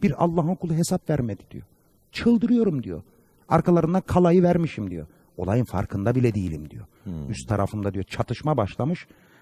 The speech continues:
Speaker 1: Ben altta on altı masanın hesabındayım
Speaker 2: Hı hı.
Speaker 1: diyor. Daha sonra diyor cumartesi günü biz olayın ne olduğunu anladık. Ama diyor on altı masa hesap ödemeden gitti. Bunlar içiyorlar orada o akşam.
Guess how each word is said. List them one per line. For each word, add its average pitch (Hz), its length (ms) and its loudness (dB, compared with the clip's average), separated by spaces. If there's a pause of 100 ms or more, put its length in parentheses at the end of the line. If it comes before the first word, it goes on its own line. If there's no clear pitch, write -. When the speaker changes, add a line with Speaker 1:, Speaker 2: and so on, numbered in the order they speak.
(100)
Speaker 1:
Ben 139 120 6
altta 131 320 2
on 156 120 4
altı 147 260 6
masanın 143 340 2
hesabındayım 98 680 0
Speaker 2:
Hı 82 40 -4
hı. 78 40 -6
Speaker 1:
diyor. 92 140 -6 (760)
Daha 160 200 4
sonra 123 420 0
diyor 110 160 -2
cumartesi 117 760 0
günü 123 420 0 (260)
biz 127 180 -6
olayın 110 440 4
ne 143 40 6
olduğunu 131 420 4
anladık. 101 420 0
Ama 110 220 0
diyor 113 160 -2
on 147 140 0
altı 110 320 2
masa 95 320 -4
hesap 107 300 -2
ödemeden 127 440 -2
gitti. 110 320 -4
Bunlar 135 220 0
içiyorlar 185 500 0
orada 104 220 -2
o 92 80 -4
akşam. 85 360 -8